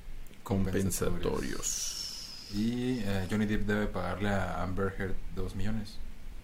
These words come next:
Speaker 2: No
Speaker 1: Entonces,
Speaker 2: más. <laughs>
Speaker 1: no más. Digo que ahí se pueden poner de acuerdo y decir, "No, pues nada más transfiéreme trece millones y ya,
Speaker 2: <laughs>
Speaker 1: y ya estamos a mano, ¿no?"
Speaker 2: Ya sé.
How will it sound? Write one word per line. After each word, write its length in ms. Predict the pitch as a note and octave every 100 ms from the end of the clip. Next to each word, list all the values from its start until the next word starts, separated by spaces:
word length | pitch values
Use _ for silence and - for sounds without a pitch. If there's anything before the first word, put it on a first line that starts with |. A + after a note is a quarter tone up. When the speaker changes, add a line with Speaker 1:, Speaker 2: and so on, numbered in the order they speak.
| - - - - -
Speaker 2:
No 120 | - D4
Speaker 1:
Entonces, 540 | G4 - - - -
Speaker 2:
más. 220 | B2+ E3
<laughs> 0 |
Speaker 1:
no 320 | D3+ C3 A#2 -
más. 20 | - - - - - - -
Digo 200 | A#3 A3+
que 100 | -
ahí 380 | F#2 - E2+ G#2
se 80 | G#2+
pueden 180 | A#2 A#2
poner 220 | G#2+ G2+
de 80 | G#2+
acuerdo 220 | A#2 G#2+
y 40 |
decir, 180 | F#2+ G2+
"No, 160 | G#2 D#3+
pues 140 | B2
nada 180 | G#2+ A2
más 180 | A#2 A#2
transfiéreme 640 | A#2 A2+ - G#2+ A2 G#2+
trece 240 | G2+ G2+ G#2+
millones 360 | A2 A#2 B2 -
y 40 |
ya, 1000 | F#3 F3 D#3 C3+ - D#3 D3 C3+ - B2+
Speaker 2:
<laughs> 40 | G2
Speaker 1:
y 40 |
ya 80 | F#2+
estamos 420 | F#2+ - G#2+ -
a 60 | E2
mano, 280 | D#2+ A#2+ A#2
¿no?" 520 | - A#2 E3+ F3+ -
Speaker 2:
Ya 160 | B2
sé. 340 | - - G2+